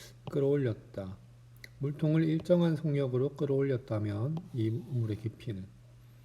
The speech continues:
여기서 중요한 거는 일정한 속력으로 끌어올렸다는 거죠.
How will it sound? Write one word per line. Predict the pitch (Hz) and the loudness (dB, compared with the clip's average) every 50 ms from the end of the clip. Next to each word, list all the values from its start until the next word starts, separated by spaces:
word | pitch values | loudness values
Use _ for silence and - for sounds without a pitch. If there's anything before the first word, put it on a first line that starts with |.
| - - - - - - - - | -20 -20 -20 -20 -20 -20 -12 -6
여기서 | 156 139 139 160 | -4 -2 -2 0
중요한 | 151 - 139 135 139 151 156 160 156 | 0 0 2 2 4 4 4 2 4
거는 | 143 147 147 156 165 170 | 4 4 4 4 4 2
일정한 | 170 156 160 165 160 - 175 170 165 156 143 | 4 2 2 2 4 4 4 4 4 2 0
속력으로 | 117 135 123 123 120 117 113 110 113 139 147 139 143 | 0 0 2 2 2 2 2 0 0 0 0 -2 -2
끌어올렸다는 | - 139 127 127 127 131 131 117 - - 101 95 92 92 92 | -6 -4 -2 0 0 0 0 -2 -2 -4 -6 -4 -4 -8 -10
거죠. | 92 90 - - | -10 -12 -14 -16